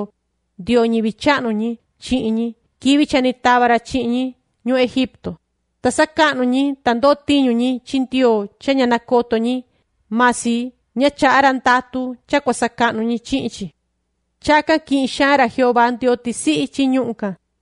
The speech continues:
Ta sava'a ra cha kichi ndi'i cha ndava'a ni, cha ndaa nuu libru ya siki chi. Ta tava i'ni ra chi'i ñi, ñu'u ñi, chi ndi'i tisi'i ra, chi cha xaan kuni ra.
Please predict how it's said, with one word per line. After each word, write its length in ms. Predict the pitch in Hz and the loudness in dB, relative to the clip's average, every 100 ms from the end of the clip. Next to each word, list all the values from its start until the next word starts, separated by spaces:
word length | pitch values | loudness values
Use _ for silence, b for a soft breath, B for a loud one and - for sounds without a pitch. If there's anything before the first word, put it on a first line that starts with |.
| _ _ | _ _
Ta 60 | 254 | -2
sava'a 400 | 247 302 285 240 | 2 4 4 4
ra 120 | 254 254 240 - | 4 2 -2 -4
cha 120 | 285 | -4
kichi 400 | - 262 247 254 | -2 -2 -2 -2
ndi'i 260 | 233 254 240 | -4 -4 -4
cha 140 | - | -4
ndava'a 420 | 277 269 262 233 220 | 0 2 4 2 0
ni, 160 | 233 285 - _ | -2 -4 -8 _
cha 120 | - 262 | -2 -2
ndaa 300 | 247 233 226 | 2 2 2
nuu 180 | 233 262 | 2 0
libru 340 | 269 285 240 | 0 0 0
ya 160 | 214 247 | 0 -2
siki 360 | - 285 - 214 | 0 -4 -2 -10
chi. 180 | - 220 - _ _ _ - | -10 -14 -16 _ _ _ -4
Ta 80 | 254 | -2
tava 300 | - 294 302 | 2 4 4
i'ni 240 | 302 277 247 | 2 0 0
ra 100 | 254 | 0
chi'i 320 | - 285 254 | 0 -2 -2
ñi, 180 | 247 254 247 - _ _ _ - | -2 -2 -4 -10 _ _ _ -2
ñu'u 320 | 226 302 240 | 0 2 0
ñi, 200 | 226 226 220 - _ _ _ | -2 -2 -4 -10 _ _ _
chi 120 | - 247 | -4 -2
ndi'i 200 | 247 247 | 0 -2
tisi'i 500 | 269 - 294 285 233 | -2 0 -2 0 2
ra, 140 | 220 220 - _ _ | 2 0 -8 _ _
chi 80 | 254 | -4
cha 140 | 277 262 | -2 0
xaan 320 | - 254 208 | 0 0 0
kuni 380 | 214 220 214 | -2 -2 0
ra. 120 | 202 | 0